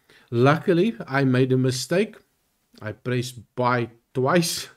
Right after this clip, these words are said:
<laughs> so I got two sample bottles of it.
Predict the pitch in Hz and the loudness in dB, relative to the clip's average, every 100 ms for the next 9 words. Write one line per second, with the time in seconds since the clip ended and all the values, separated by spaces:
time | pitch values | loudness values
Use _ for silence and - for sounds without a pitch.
0 | _ - - - 151 131 135 139 131 131 | _ -20 -12 -4 -2 0 -2 -2 -2 0
1 | 180 170 - - - 151 143 156 139 160 | 0 0 -4 -12 -4 -2 -2 -4 -4 -4
2 | 190 165 180 160 233 | -2 -4 -2 -2 -4